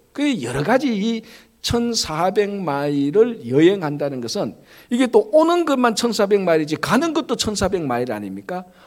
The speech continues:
왕복 이만 사천 마일, 약 삼천 마일입니다. 이게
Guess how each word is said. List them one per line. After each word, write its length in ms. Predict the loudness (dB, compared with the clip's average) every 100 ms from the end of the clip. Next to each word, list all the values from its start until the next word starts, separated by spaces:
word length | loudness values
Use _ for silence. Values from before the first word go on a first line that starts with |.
| _
왕복 680 | -6 -4 -2 -2 -2 -2 -8 -10
이만 580 | -8 -4 -4 -4 -6
사천 600 | -8 -10 -10 -10 -10 -8 -10
마일, 180 | -12 -8
약 280 | -4 -4 -4
삼천 600 | -2 -2 -2 -4 -6 -4
마일입니다. 600 | -4 -2 -4 -8 -12 -14
이게 260 | -10 -10